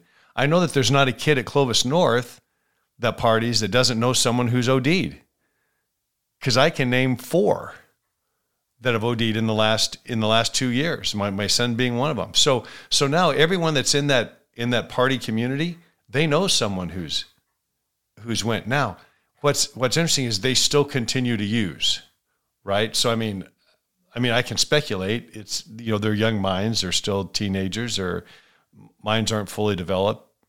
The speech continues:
you know, but there does seem to be a difference in the, in the, in the purity levels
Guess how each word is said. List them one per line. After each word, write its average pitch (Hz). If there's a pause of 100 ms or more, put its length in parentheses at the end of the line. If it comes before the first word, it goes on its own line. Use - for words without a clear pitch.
(400)
you 110
know, 98
but 110
there 120
does 143
seem 139
to 123
be 113
a 104
difference 101 (560)
in 110
the, 98
in 104
the, 92 (280)
in 98
the 87
purity 135
levels 110